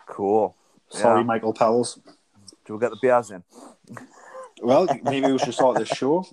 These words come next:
Speaker 2: I mean, we've got the figures, so we should get them out and just start stop motion animation here, company. I've just bought a house, but I don't think my girlfriend would like it if I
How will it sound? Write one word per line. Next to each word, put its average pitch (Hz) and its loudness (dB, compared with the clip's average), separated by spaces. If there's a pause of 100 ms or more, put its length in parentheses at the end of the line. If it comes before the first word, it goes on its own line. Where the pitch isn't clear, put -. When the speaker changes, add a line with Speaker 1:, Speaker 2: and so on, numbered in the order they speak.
(160)
Speaker 2:
I 113 -14
mean, 117 -10
we've 110 -8
got 156 -6
the 165 -8
figures, 120 -6
so 110 -10
we 104 -8
should - -20
get 120 -4
them 120 -6
out 135 2
and 104 -8
just 151 -4
start 160 2
stop 165 0
motion 220 -2
animation 110 -4
here, 131 -2 (400)
company. 143 -2 (2000)
I've 107 -4
just 147 2
bought 143 4
a 131 4
house, 131 0
but - -8
I 101 -8
don't 123 -12
think 117 -14
my 104 -16
girlfriend 113 -12
would 107 -8
like 104 -4
it 104 -10
if 110 -10
I 98 -4